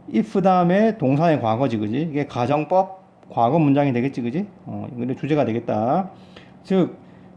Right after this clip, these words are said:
어, 즉석에서의 판단, 사람에 관한 판단은 틀릴 수가 있고, 조금만 더 정보를 추가적으로 가지면 더 정확한 인식을 할 수도 있다.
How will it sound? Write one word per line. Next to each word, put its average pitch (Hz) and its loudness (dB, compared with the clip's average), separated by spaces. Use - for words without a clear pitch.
어, 120 0
즉석에서의 214 2
판단, 175 2
사람에 185 2
관한 170 2
판단은 156 2
틀릴 233 4
수가 160 0
있고, 175 0
조금만 202 2
더 190 6
정보를 156 4
추가적으로 170 2
가지면 165 2
더 156 2
정확한 175 2
인식을 185 0
할 180 2
수도 220 -2
있다. 110 -6